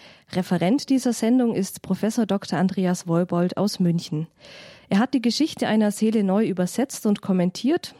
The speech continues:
und dieses Werk ist nun im Herder Verlag erschienen.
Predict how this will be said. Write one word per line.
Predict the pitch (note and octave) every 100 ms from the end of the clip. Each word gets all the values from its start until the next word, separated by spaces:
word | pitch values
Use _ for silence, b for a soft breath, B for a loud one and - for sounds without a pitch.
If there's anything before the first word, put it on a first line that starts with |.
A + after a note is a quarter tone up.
| B
und | F#3+ F#3+ -
dieses | A3 A3 F3
Werk | F3+ A3+
ist | G#3+ -
nun | A3
im | G#3
Herder | F3+ F3 G3 G3+
Verlag | G3 F#3 E3 E3 -
erschienen. | G3 - F3 D#3+ F3